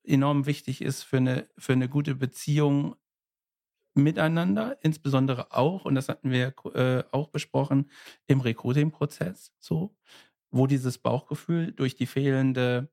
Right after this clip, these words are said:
Körperlichkeit, also durch dieses Nicht-Treffen, tatsächlich auch in den Hintergrund gedrängt wird, was auf beiden Seiten natürlich irgendwie dazu führen kann, dass die Beziehung nicht lange dauert.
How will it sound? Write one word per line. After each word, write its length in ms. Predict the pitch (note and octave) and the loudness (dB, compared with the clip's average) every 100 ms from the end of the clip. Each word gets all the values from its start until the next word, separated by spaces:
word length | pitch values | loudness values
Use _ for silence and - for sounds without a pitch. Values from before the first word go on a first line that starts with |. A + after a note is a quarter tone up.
| _ | _
Körperlichkeit, 840 | - C3 D3 D3 D3 - C#3+ D3 | -2 0 0 -2 -4 0 2 2
also 160 | C3 A#2+ | 0 -2
durch 220 | A#2+ A#2 | -4 -4
dieses 260 | - A2+ A2+ | -2 0 2
Nicht-Treffen, 760 | C#3 D3 - B2 B2+ D3 D3 _ - _ | 0 -2 -2 -2 0 -2 -4 _ -20 _
tatsächlich 600 | - B2 C#3+ C#3+ C3 - | -2 0 0 2 0 0
auch 340 | D3 D#3+ - - _ _ | 0 0 -4 -14 _ _
in 100 | B2+ | 2
den 120 | B2 | 2
Hintergrund 460 | B2+ A2+ A2+ A2 C3+ | 2 0 -2 -4 -6
gedrängt 420 | - - A2 B2+ | -6 -4 -4 -2
wird, 260 | A#2+ D3 - | -2 -2 -2
was 140 | A#2 | -2
auf 160 | B2+ - | -4 -2
beiden 340 | A2 B2 C#3 | -2 0 0
Seiten 340 | C#3+ C#3 - C#3 | 0 -2 0 0
natürlich 560 | C3+ - C3+ D3 - _ _ _ - | 0 0 0 0 -4 _ _ _ -4
irgendwie 280 | B2 C3 B2 | 0 0 0
dazu 280 | B2 - C3+ | -2 -4 -4
führen 300 | - B2 C3+ | 0 2 2
kann, 320 | B2+ C3+ D3 | 2 2 0
dass 160 | B2+ | -4
die 100 | - | -4
Beziehung 580 | A#2+ B2 - A#2+ C3 C#3 - _ _ _ - | -4 -4 0 2 4 0 -2 _ _ _ -2
nicht 240 | B2+ - | 0 2
lange 220 | A#2+ B2 | 0 0
dauert. 460 | A2+ G#2+ C3+ - | -2 -2 -4 -6